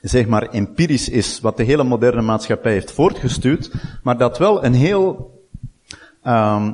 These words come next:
fundamentele aangelegenheid is. Vandaar mijn punt, je kunt het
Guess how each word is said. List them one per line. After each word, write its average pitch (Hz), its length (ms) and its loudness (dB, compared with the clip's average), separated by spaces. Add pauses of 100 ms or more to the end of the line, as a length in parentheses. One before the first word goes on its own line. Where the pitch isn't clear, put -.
(120)
fundamentele 185 840 0
aangelegenheid 98 840 -2
is. 76 160 -10
Vandaar 156 420 0
mijn 135 200 0
punt, 208 440 -2 (340)
je 117 200 -4
kunt 202 320 -2
het - 260 -6